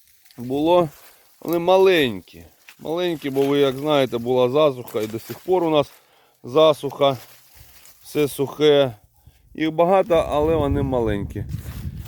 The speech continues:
О, ну, є план на сьогодні, мабуть, їх убрати уже, поки ще тут, а, не грязно, не мокро, тому що нарости вони вже не наростуть, бо гудина, бачу, сохне, ось декілька, може, яких-то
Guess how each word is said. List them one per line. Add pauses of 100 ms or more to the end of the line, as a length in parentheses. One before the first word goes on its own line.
(320)
О, (520)
ну,
є
план
на
сьогодні,
мабуть,
їх
убрати
уже,
поки (880)
ще
тут,
а, (1300)
не
грязно,
не
мокро,
тому
що
нарости
вони
вже (1120)
не
наростуть,
бо
гудина,
бачу,
сохне,
ось
декілька,
може,
яких-то